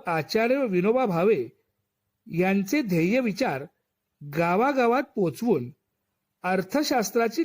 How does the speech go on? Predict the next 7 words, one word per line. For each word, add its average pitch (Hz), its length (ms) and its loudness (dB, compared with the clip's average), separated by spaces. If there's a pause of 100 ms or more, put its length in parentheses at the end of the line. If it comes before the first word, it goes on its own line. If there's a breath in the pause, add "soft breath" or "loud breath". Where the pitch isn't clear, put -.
(140)
खरी 233 320 2
व्याख्या 240 480 -2
समजून 170 520 -2
घेणारा 165 500 -2 (720)
हा - 160 -4 (120)
तरुण 180 380 2 (1200)
म्हणजे 220 540 0